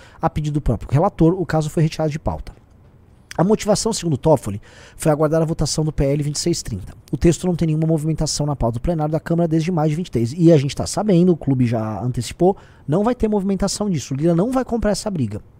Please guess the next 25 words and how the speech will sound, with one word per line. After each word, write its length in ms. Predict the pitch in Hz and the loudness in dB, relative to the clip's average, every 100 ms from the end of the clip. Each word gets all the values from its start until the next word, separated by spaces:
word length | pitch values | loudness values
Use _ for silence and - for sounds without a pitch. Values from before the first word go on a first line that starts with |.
| - | -18
tá? 180 | - 98 - - - - - | -14 -14 -14 -20 -20 -20 -6
No 120 | 247 269 | 0 2
domingo, 400 | 311 277 208 208 | 4 2 4 4
o 40 | |
relator 260 | 180 180 156 | 4 2 0
do 80 | |
projeto, 500 | 151 185 143 135 139 | 0 0 2 0 0
Orlando 300 | 151 127 127 | 0 0 0
Silva, 300 | 143 - 160 | -4 -2 -2
disse 220 | 156 156 - | -2 -4 -4
que 120 | 175 | 0
ia 100 | 170 | 0
pedir 260 | 170 139 | 0 -2
ao 80 | 160 | -2
presidente 340 | 147 127 117 - | 0 -2 -4 -4
da 100 | 131 | -6
Câmara, 260 | - 180 | -4 -2
Arthur 260 | 170 - 131 | -2 -2 0
Lira, 160 | 139 | 0
que 140 | 160 165 | 0 0
relocasse 440 | 165 160 - 151 | 0 -2 -6 -8
o 20 | |
texto 240 | - 156 - | -6 -6 -4
na 80 | 170 | -4
agenda. 340 | 107 90 82 | -4 -4 -8